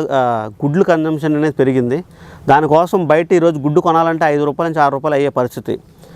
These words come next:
ఇలాంటి పరిస్థితుల్లో ఈ కోళ్ళను, ఒక పది కోళ్ళను కనుక మనం ఇంట్లో వేసుకుంటే రోజుకు సగటున ఐదు నుంచి ఆరు గుడ్లు వస్తాయి. ఇలా ఇళ్లలో పెంచుకునే వాళ్ళు కొంచెం వాళ్ళ ఇంట్లో మిగిలిన అన్నాన్ని కానీ తౌడు కలిపేసినా సరే మంచి ప్రోటీన్ కంటెంట్ అంది, దాంతోపాటు వేరుశెనగ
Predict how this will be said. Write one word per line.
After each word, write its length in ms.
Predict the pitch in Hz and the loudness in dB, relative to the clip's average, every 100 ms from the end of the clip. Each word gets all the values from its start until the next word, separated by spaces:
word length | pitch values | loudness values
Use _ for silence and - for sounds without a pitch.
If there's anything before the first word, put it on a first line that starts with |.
| - - | -14 0
ఇలాంటి 200 | 147 165 | 2 4
పరిస్థితుల్లో 560 | 160 170 - 202 190 190 | 0 -2 0 2 4 2
ఈ 140 | 165 | 2
కోళ్ళను, 440 | 151 160 170 185 180 | 0 0 0 0 -2
ఒక 120 | 143 | -2
పది 160 | 147 143 | -4 -2
కోళ్ళను 400 | 147 165 185 180 | -2 0 0 -2
కనుక 240 | 165 165 | -2 -2
మనం 240 | 156 143 | -2 -2
ఇంట్లో 240 | 139 135 165 | -2 0 0
వేసుకుంటే 480 | 147 - 143 131 135 | 0 -2 -2 0 2
రోజుకు 300 | 135 160 151 | 2 0 -2
సగటున 380 | 147 147 143 | -2 -2 0
ఐదు 180 | 143 131 | -2 -2
నుంచి 160 | 147 151 | -2 -2
ఆరు 160 | 135 123 | -2 -2
గుడ్లు 240 | 127 143 | -2 -2
వస్తాయి. 340 | 131 - 139 165 - - - - - - - | -2 -4 -10 -12 -20 -20 -20 -20 -20 -20 0
ఇలా 180 | 160 156 | 4 4
ఇళ్లలో 260 | 151 208 196 | 4 2 2
పెంచుకునే 420 | 190 170 175 175 | 0 2 2 4
వాళ్ళు 400 | 170 165 165 175 | 2 2 0 -2
కొంచెం 380 | 165 156 156 143 | -2 -2 0 0
వాళ్ళ 160 | 143 | 0
ఇంట్లో 220 | 139 175 | 0 -2
మిగిలిన 340 | 165 147 156 147 | 0 0 0 2
అన్నాన్ని 440 | 123 139 151 151 | 2 2 0 0
కానీ 380 | 135 127 127 131 - - | -2 -2 -4 -6 -8 0
తౌడు 220 | 131 143 | 2 2
కలిపేసినా 560 | 143 131 139 131 131 131 | 0 -2 0 0 -2 -2
సరే 280 | 127 139 175 | 0 0 0
మంచి 260 | 139 135 139 | -2 -2 -2
ప్రోటీన్ 280 | 131 151 | 0 0
కంటెంట్ 380 | 147 135 127 123 | 0 -2 -2 -2
అంది, 360 | 117 117 123 123 - - | -2 0 -2 -2 -10 -4
దాంతోపాటు 360 | 123 135 160 143 | 0 2 2 4
వేరుశెనగ 480 | 127 156 160 160 | 4 4 4 2